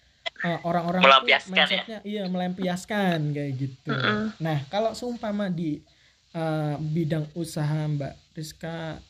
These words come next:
Speaker 1: atau Mas Ardi ini, eh, sekarang masih tetap optimis kan kalau untuk kedepannya itu pasti ada peluang-peluang kayak gitu?
Speaker 3: Iya. Mas Ardi?
Speaker 2: Banyak banget.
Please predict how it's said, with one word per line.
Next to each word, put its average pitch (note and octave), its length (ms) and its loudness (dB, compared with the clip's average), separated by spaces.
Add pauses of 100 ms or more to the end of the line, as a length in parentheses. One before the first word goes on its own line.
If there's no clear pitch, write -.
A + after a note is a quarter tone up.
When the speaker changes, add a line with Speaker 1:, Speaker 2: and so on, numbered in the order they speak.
(280)
Speaker 1:
atau C#3 320 -8
Mas C#3 160 -6
Ardi D3 340 0
ini, F3+ 180 2 (360)
eh, D3 400 -2
sekarang E3+ 340 -4
masih F#3 240 0
tetap F3 300 -6
optimis F3+ 560 0
kan C#3 240 -4
kalau C#3 260 -4
untuk D3+ 320 -6
kedepannya C#3+ 480 -4
itu E3 140 -6
pasti F3+ 240 -4
ada D3 80 -2
peluang-peluang C#3 640 2
kayak C3+ 220 -4
gitu? A#2+ 200 -8 (600)
Speaker 3:
Iya. G#3 420 6 (3000)
Mas G3 180 6
Ardi? - 320 8
Speaker 2:
Banyak C#3 260 8
banget. - 320 -6